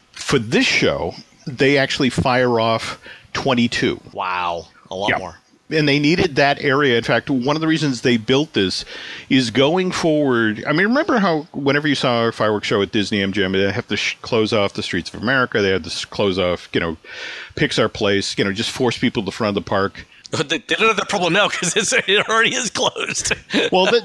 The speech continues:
Speaker 1: this is the thing. They plan on going forward when, when Toy Story Land is in place and when Star Wars is, Experience is open,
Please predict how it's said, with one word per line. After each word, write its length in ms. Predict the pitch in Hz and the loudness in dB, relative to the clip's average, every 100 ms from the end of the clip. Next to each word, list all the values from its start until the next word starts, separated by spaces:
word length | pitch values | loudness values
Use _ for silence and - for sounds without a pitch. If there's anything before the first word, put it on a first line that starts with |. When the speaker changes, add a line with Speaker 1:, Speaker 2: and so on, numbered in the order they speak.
| 208 | 2
Speaker 1:
this 160 | 220 269 | 0 2
is 100 | 226 | 0
the 100 | 240 | 2
thing. 300 | 247 170 104 | 0 0 0
They 180 | 143 220 | 0 2
plan 380 | - 202 196 | 0 2 2
on 320 | 175 165 160 143 | 2 2 2 -2
going 340 | 127 139 170 175 | 0 2 2 2
forward 520 | - 147 127 110 113 | 2 2 2 2 0
when, 400 | 107 98 92 104 - | -2 -6 -6 -12 -8
when 380 | 123 117 107 104 | 0 2 2 0
Toy 220 | - 156 185 | 0 0 0
Story 240 | 214 190 | 2 2
Land 220 | 180 175 | 2 0
is 80 | 165 | 0
in 120 | 151 | -2
place 320 | - 131 131 | 0 0 0
and 80 | 127 | -2
when 100 | 113 | -4
Star 240 | - 107 123 | -2 0 2
Wars 200 | 165 190 | 0 0
is, 140 | 170 | -4
Experience 560 | 170 - - 147 127 139 | -6 -10 -4 0 0 0
is 140 | 113 | 2
open, 300 | 101 - 73 | 0 0 -6